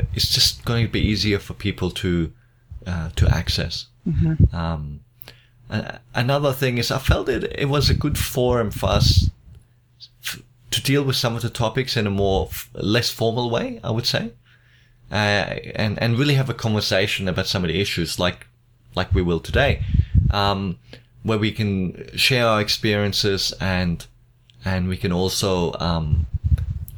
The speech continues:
Speaker 1: really sort of explore things, uh, with more than just one person talking.
Speaker 2: Mm-hmm. I'm, I'm truly excited about this, um, because I think it offers an expansion of availability to you and to patients who've recovered like myself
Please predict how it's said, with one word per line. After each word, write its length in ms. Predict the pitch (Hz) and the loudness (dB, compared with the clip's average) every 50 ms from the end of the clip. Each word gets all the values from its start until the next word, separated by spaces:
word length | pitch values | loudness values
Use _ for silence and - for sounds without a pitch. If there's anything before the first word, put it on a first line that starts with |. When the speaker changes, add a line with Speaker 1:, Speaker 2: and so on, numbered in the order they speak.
| - - | -8 -4
Speaker 1:
really 460 | - - - 120 113 104 98 92 82 | -2 0 0 2 2 2 2 0 -2
sort 220 | - - 113 104 | -2 -2 -2 -2
of 120 | 98 - 101 | -2 -2 -2
explore 520 | 95 - - - - - 110 101 101 98 | -2 0 0 0 0 0 2 2 2 0
things, 420 | - - 95 82 85 87 - - | 0 -2 -2 -2 -2 -2 -2 -2
uh, 400 | - - 87 95 90 87 87 85 71 - 78 82 | -2 0 0 0 2 2 2 2 0 -2 -2 -2
with 260 | 101 98 - - - - | -4 -4 -4 -6 -8 -4
more 320 | 90 98 101 101 110 107 | -2 -2 0 2 2 2
than 120 | 101 98 | 2 2
just 220 | 95 98 98 - - | 2 2 2 2 2
one 180 | 95 92 - | 4 4 4
person 320 | - - 98 92 - - 85 | 4 4 2 2 2 0 -2
talking. 400 | - 95 87 82 - 85 82 - - - - - - | -4 -4 -4 -4 -4 -6 -6 -8 -10 -20 -12 -6 -2
Speaker 2:
Mm-hmm. 300 | 170 139 156 160 160 160 151 - - - - _ _ _ _ _ - - _ - - - | 2 4 4 4 4 4 4 4 4 2 -2 _ _ _ _ _ -20 -20 _ -20 -6 0
I'm, 220 | - 226 240 226 - - | 4 4 4 4 4 2
I'm 160 | 226 240 247 | 4 4 4
truly 320 | 240 - - 285 277 277 240 | 4 4 4 4 6 6 6
excited 480 | 185 - - - 202 185 185 196 185 | 4 2 0 2 4 4 4 4 4
about 300 | 175 165 170 165 - 175 | 4 4 4 4 4 4
this, 400 | 185 180 180 - - - - - - | 4 2 2 2 -2 -8 -12 -6 0
um, 380 | 247 185 175 175 180 180 190 - _ _ _ _ _ _ _ - - | 2 4 4 4 4 2 0 -4 _ _ _ _ _ _ _ -4 -2
because 260 | 196 202 - 220 208 | 0 2 4 4 4
I 100 | 220 214 | 4 4
think 280 | - - 233 240 - 226 | 4 4 4 6 6 4
it 160 | 208 - - | 2 2 2
offers 480 | - 190 190 190 - 240 233 226 - - | 0 2 2 4 4 2 0 0 -2 -2
an 160 | - 214 202 | 0 0 0
expansion 720 | 196 - - - - - - 196 202 208 202 - 214 202 | 0 0 -4 -10 -4 0 4 4 6 6 4 4 4 4
of 120 | 196 180 180 | 4 4 4
availability 760 | 180 170 175 180 185 190 180 - 185 196 202 185 190 185 175 | 4 4 4 4 4 4 2 2 0 -2 -2 -4 -2 -4 -4
to 180 | - - 202 | -4 -6 -4
you 460 | 180 170 180 185 208 226 254 277 262 - _ _ _ _ _ _ _ _ _ - - | 0 2 4 6 6 6 6 4 2 0 _ _ _ _ _ _ _ _ _ 0 2
and 360 | 196 180 180 180 180 175 175 - - | 4 6 6 6 4 4 2 0 -2
to 100 | - 196 | -2 0
patients 500 | 175 - 196 196 202 - - 220 214 - | 2 4 4 4 4 4 4 2 4 4
who've 140 | - 202 175 | 2 2 4
recovered 480 | 175 170 - - 190 190 190 208 202 180 | 2 2 2 2 2 2 2 2 2 2
like 160 | 160 - - | 2 2 2
myself 680 | 170 160 160 - - - 175 196 226 - - - - | 0 0 0 -2 0 2 4 4 4 4 2 0 -4